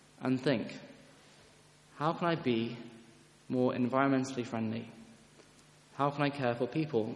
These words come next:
in my situation?" And then act on it. So often I find I, I hear a sermon like this and I think, "Oh yes, I'm gonna do all these things."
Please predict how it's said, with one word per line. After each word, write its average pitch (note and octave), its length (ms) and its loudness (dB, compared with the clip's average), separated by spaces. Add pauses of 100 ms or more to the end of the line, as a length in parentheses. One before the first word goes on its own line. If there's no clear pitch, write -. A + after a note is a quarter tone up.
in A2+ 100 -2
my A2 120 0
situation?" A#2+ 680 -4 (1200)
And B2 120 2
then D3 160 4
act - 300 0
on A#2 80 4
it. B2 100 -6 (720)
So D#3 240 4
often E3 200 2
I B2+ 100 4
find A#2+ 340 2 (100)
I, A#2 200 0 (400)
I A#2+ 140 2
hear D3 140 0
a C#3 160 2
sermon C#3 240 4
like A#2 140 2
this G#2 220 -2
and G#2+ 80 -2
I A2 40 -4
think, G#2+ 160 -2 (360)
"Oh B2 140 4
yes, B2+ 240 4
I'm A#2+ 80 0
gonna A#2+ 140 4
do C3+ 100 4
all C3+ 140 8
these B2+ 240 4
things." A2+ 340 -2